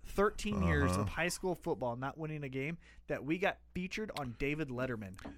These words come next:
Speaker 2: about this?
Speaker 1: No, no, no. Did you hear me?
Speaker 2: Yeah, <laughs> you were that bad.
Speaker 1: Letterman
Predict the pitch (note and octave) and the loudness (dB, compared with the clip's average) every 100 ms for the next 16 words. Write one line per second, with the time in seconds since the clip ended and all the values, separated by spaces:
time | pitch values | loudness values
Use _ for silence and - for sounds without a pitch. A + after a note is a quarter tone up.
0 | - - - C3 - G#2 D#2+ - - D3+ | -14 -12 -2 0 4 4 4 -4 -6 2
1 | D3+ D3 A#2 F#2+ B2 C3+ - F#3+ C#3+ G2 | 2 2 -2 -4 -4 -4 -2 -2 -2 -2
2 | - G#2+ A#2 A2 F2 E2 C3 G#2+ A#2 A2 | 4 6 6 4 4 4 6 6 6 6
3 | G#2 G2 F#2+ F3 A3 B3+ A3+ G3 D#3+ B2+ | 6 6 8 10 12 12 12 10 4 2